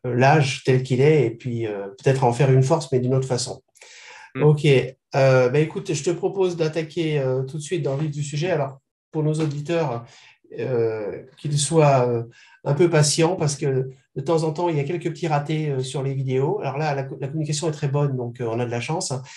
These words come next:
Speaker 1: Mais on enregistre d'un seul tenant, ce qui fait que il y a peut-être certaines fois des répétitions ou des hésitations.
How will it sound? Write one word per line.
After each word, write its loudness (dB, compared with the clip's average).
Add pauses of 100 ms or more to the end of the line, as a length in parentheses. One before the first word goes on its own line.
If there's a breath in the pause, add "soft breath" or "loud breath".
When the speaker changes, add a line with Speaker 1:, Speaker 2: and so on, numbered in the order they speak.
(180 loud breath)
Speaker 1:
Mais 2
on 2
enregistre 0
d'un 0
seul -4
tenant, -4
ce -14
qui -16
fait -2
que 0 (400 loud breath)
il -8
y 0
a 0
peut-être -4
certaines -4
fois 0
des 2
répétitions -2
ou 0
des -2
hésitations. -4